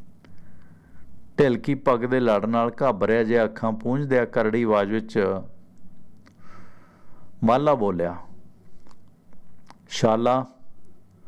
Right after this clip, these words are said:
ਹੁਣ ਅਖੀਰ ਵੇਲਾ ਆ ਕੇ ਨਰਕ ਕੁੰਡ ਦੇ ਵਿੱਚ ਡੁੱਬਣ ਲੱਗਿਆ।" ਮੋਤਾ ਸਿੰਘ ਦਾ ਗੱਚ ਭਰ ਆਇਆ,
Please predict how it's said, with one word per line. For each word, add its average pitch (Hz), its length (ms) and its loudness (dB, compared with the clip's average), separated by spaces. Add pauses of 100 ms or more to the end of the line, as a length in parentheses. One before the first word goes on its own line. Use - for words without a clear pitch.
(1160)
ਹੁਣ 123 180 4 (480)
ਅਖੀਰ 135 420 2
ਵੇਲਾ 135 300 4
ਆ 113 80 4
ਕੇ 135 180 0
ਨਰਕ 113 380 2
ਕੁੰਡ 120 300 2
ਦੇ 107 140 4
ਵਿੱਚ 107 220 0
ਡੁੱਬਣ 95 400 2
ਲੱਗਿਆ।" 87 300 -2 (3000)
ਮੋਤਾ 110 340 4
ਸਿੰਘ 143 200 -2
ਦਾ 156 120 2
ਗੱਚ 117 340 2
ਭਰ 113 240 0
ਆਇਆ, 87 340 -6